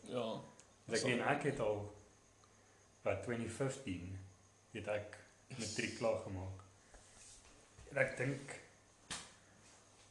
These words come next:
Speaker 2: van my limited <laughs> knowledge af, dink ek die enigste change is, hulle doen dit op iPads.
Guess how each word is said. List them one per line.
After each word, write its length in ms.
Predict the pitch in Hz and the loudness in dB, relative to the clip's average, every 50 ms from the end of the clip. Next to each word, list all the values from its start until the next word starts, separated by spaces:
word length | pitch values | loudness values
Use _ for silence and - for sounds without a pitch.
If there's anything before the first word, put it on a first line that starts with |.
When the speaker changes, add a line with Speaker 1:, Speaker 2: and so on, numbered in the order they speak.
| - - - - - - - | -20 -20 -20 -20 -20 -18 -4
Speaker 2:
van 240 | - - 139 123 | 4 6 6 8
my 340 | 110 107 110 120 127 120 113 110 | 8 6 6 6 6 4 2 2
limited 440 | 104 110 117 139 151 143 147 - - - - 175 | 4 6 8 10 10 8 8 6 6 10 10 10
<laughs> 60 | - - | 10 8
knowledge 400 | 117 110 110 110 117 113 113 104 | 6 4 4 2 0 2 2 2
af, 180 | 101 101 - - - | 4 2 2 0 0
dink 220 | 107 107 113 - 127 | 0 0 2 2 2
ek 100 | 120 - - | 2 2 0
die 100 | 131 123 117 | -2 -2 0
enigste 300 | 123 131 131 - - 110 - - | 0 -2 -2 -2 -4 -4 0 4
change 380 | 131 123 123 117 107 101 104 104 | 4 6 4 4 0 0 -2 -2
is, 180 | 101 98 - - - - - - - - - - - - - - - - | -2 -2 -4 -6 -8 -10 -14 -16 -18 -18 -20 -20 -20 -20 -20 -16 -8 -4
hulle 160 | 123 120 117 117 | 0 0 0 0
doen 160 | 113 107 110 | 0 0 0
dit 100 | 113 - 120 | 2 0 0
op 100 | - - 104 110 107 | 0 2 4 4 4
iPads. 520 | 104 - 95 87 85 87 87 92 - - | 4 2 -2 -4 -4 -4 -6 -8 -10 -14